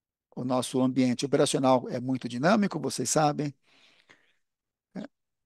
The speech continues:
E o trimestre que acabamos de terminar nos dá um motivo pra acreditar que estamos na trilha certa pra continuar buscando um semestre de criação de valor e de prosperidade. Muito obrigado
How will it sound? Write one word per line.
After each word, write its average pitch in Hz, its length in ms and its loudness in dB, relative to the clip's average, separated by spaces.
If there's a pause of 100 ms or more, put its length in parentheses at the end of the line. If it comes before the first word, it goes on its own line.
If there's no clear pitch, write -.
(180)
E 220 380 2
o 226 200 -6
trimestre 156 520 4
que 160 60 4
acabamos 143 380 2
de 131 60 -8
terminar 147 680 2 (260)
nos 180 280 0
dá 151 260 6
um 170 40 0
motivo 165 460 2
pra 160 460 4
acreditar 151 540 4
que - 80 -4
estamos 160 420 0
na 185 340 4 (180)
trilha 185 320 6
certa 151 440 6
pra 180 160 0
continuar 156 420 2
buscando 147 640 4 (480)
um 190 120 4
semestre 131 600 4
de 160 440 -2 (340)
criação 151 420 8
de 135 80 -2
valor 127 380 4
e - 60 -2
de 147 80 0
prosperidade. 135 640 2 (100)
Muito 180 240 0
obrigado 160 540 8